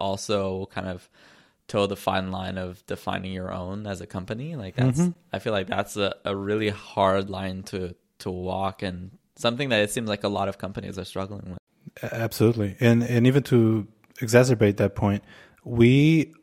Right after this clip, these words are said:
Speaker 2: uh, we are, we're, um, well, we're building, uh, uh, our apps, uh, using Flutter, which is a cross-platform framework, um, by Google. And, like, long story short, it, it's great 'cause it's, you know, cross-platform,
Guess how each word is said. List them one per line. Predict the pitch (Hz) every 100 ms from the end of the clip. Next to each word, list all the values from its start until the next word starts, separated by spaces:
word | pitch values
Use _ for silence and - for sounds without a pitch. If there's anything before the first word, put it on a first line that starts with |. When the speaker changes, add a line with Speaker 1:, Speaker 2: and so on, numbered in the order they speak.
| -
Speaker 2:
uh, | 113 107 104 104 107 104 - _ _
we | 120 110 107
are, | 117 123 147 113
we're, | 113 117 143 - _ _
um, | 120 101 98 101
well, | 104 92 _
we're | 123 113
building, | 131 147 143 117 - 135
uh, | 110 104 98 98 95 101 _ - -
uh, | 127
our | 104 104 101
apps, | 117 120 - - 120
uh, | 113
using | 104 110 107
Flutter, | - 196 170 107
which | 110 110
is | 113
a | 113
cross-platform | - 120 - 104 110 98 95 98 _ _
framework, | - 101 95 98 - _ - - _ -
um, | 98 92 87 92 92 _ _
by | 98
Google. | 98 104 110 107 - - - - -
And, | 113 107 107
like, | 101 - _ _ _
long | - 151
story | - 110
short, | - 107 123
it, | 120
it's | 131 -
great | 131 120
'cause | 113 104
it's, | - - _ _
you | 123
know, | 98 92 _ _ _ _ _ _
cross-platform, | - 156 - 143 -